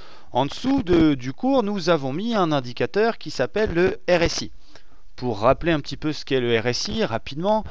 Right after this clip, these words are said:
c'est un indicateur borné qui permet de mettre en évidence les zones de surachat ou les zones de survente de la valeur étudiée. Pour faire simple,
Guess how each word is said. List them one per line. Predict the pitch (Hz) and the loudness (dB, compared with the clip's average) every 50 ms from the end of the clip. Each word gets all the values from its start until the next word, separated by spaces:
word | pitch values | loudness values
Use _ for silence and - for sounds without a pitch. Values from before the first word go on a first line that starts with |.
| - - - - | -8 -10 -10 -8
c'est | - - - - 175 175 - - - | -8 -6 -2 0 0 0 0 0 0
un | 160 143 143 143 | 0 0 2 2
indicateur | 151 160 156 160 156 - 151 - - 147 143 107 104 | 2 0 0 0 0 0 0 2 4 2 2 2 0
borné | 104 117 139 131 143 156 170 190 220 247 247 - - - - - - - - - - | 2 2 2 2 2 2 2 2 2 0 0 -4 -8 -12 -12 -12 -12 -12 -12 -10 -8
qui | - - 220 247 262 262 247 | -6 -2 0 0 2 0 0
permet | - - 202 180 165 175 190 214 | 2 4 4 4 4 4 0 0
de | 196 | 2
mettre | 190 185 180 - - | 0 0 0 0 -2
en | 160 | -2
évidence | 151 143 120 120 127 135 156 180 214 220 - - - - - - - - - - - - - - - - - - 143 | -2 -2 -2 -2 -2 0 0 0 0 -2 -4 -8 -8 -10 -10 -10 -12 -12 -12 -12 -12 -10 -10 -10 -10 -10 -8 -4 -2
les | 143 143 160 170 175 | 2 6 6 6 6
zones | 143 120 165 196 214 196 165 | 6 4 2 2 2 2 2
de | 175 175 | 2 2
surachat | 165 - - - 160 147 117 123 123 - - 160 170 185 202 214 208 - - - | 2 2 -2 0 0 2 2 2 2 2 4 6 8 8 8 6 4 2 0 -2
ou | 208 220 220 | -2 0 2
les | 196 170 165 | 4 4 4
zones | 143 135 185 202 185 | 4 2 -2 -4 -2
de | 147 160 165 | 0 0 0
survente | 151 - - - 185 151 143 120 113 - - - - - | 0 -2 -2 -2 -2 0 0 -2 -2 -4 -8 -12 -10 -8
de | - 113 | -4 -2
la | 117 117 113 | 0 0 2
valeur | 110 120 135 160 165 | 2 4 4 4 4
étudiée. | 165 151 - 160 139 117 107 98 - - - - - - - - - - - - - | 2 0 -2 -6 -6 -6 -6 -6 -6 -10 -12 -12 -12 -10 -10 -10 -10 -10 -10 -10 -6
Pour | - 113 - | -6 -6 -6
faire | - - 120 - | -2 -2 -2 -2
simple, | - - 170 190 202 - 135 117 | 0 2 2 2 2 2 -2 -4